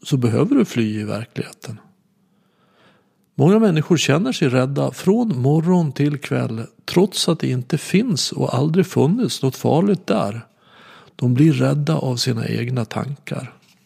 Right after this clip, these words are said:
Våra tankar ger oss förmågan att föreställa oss det som inte finns.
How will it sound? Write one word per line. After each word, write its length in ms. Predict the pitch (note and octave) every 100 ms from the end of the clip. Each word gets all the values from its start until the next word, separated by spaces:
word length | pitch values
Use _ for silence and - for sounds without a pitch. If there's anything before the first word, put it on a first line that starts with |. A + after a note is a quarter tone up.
| _ _ _ _ _ _ _ - _ _ _ _ _ _ -
Våra 280 | C#3+ D#3+
tankar 680 | D#3 D3+ E3 F3+ - A#3+ A#3+
ger 340 | A#2 C#3 G3+
oss 160 | F#3 -
förmågan 640 | - B2 B2 C3 A#2+ A2
att 140 | G#2+ -
föreställa 680 | A#2+ A#2 C3+ - E3 B3 A#2+
oss 240 | A2 -
det 160 | - A#2+
som 180 | A#2+ A2
inte 500 | B2+ B2+ - - B2
finns. 720 | - G#3+ F#3 - - -